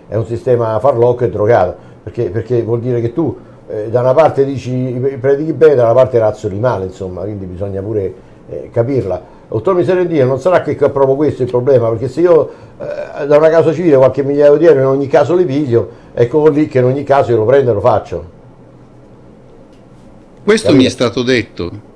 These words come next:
Speaker 2: Eh, sia il suo intervento sia quello del dottor Buono vanno nel senso di una riflessione che stanno per fare anche società scientifiche nei confronti di Nordio e di Ippolito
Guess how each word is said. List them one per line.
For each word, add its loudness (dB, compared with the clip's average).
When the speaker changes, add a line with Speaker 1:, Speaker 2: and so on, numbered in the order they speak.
Speaker 2:
Eh, -6
sia -2
il 2
suo -4
intervento -4
sia -6
quello -4
del -4
dottor -6
Buono -6
vanno -4
nel -2
senso -6
di -14
una -2
riflessione -6
che -10
stanno -8
per -8
fare -2
anche -4
società -8
scientifiche -8
nei -2
confronti -8
di -6
Nordio -4
e -6
di -8
Ippolito -12